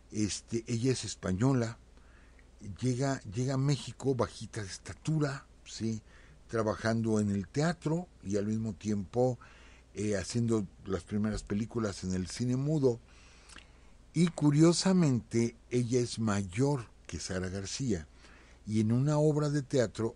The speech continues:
a Sara García le toca interpretar una mamá,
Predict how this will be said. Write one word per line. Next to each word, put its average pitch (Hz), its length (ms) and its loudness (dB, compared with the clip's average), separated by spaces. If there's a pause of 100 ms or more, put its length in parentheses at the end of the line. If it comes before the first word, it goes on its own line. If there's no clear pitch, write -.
a 87 100 -4
Sara 104 260 -4
García 110 460 -2
le 101 140 0
toca 104 480 -4 (120)
interpretar 110 1200 0 (200)
una 104 320 -2
mamá, 160 440 2